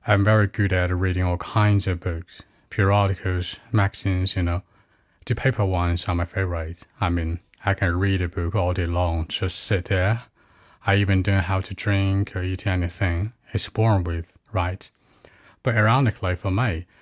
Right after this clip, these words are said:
I'm not a good student, you know. I cannot do it well in my study.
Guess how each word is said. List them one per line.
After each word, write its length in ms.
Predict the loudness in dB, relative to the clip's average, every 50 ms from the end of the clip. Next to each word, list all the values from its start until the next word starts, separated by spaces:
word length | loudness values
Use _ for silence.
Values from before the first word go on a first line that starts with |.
| _ _ _ -2
I'm 160 | 0 2 2
not 240 | 4 2 2 0 -2
a 40 | -4
good 160 | -6 -4 -4
student, 540 | -4 -6 -4 -4 -2 -2 -2 -4 -6 -8 -6 -6
you 80 | -4 -4
know. 220 | -4 -4 -6 -8 _ _ _ _ _ _ _ _ -4
I 120 | -4 -2
cannot 340 | 0 0 0 0 0 0 0
do 120 | -2 -2
it 120 | -2 -2 -2
well 200 | -2 0 0 0
in 100 | 0 0
my 100 | -2 -2
study. 640 | -4 -6 -10 -8 -6 -6 -4 -4 -6 -6 -8 -12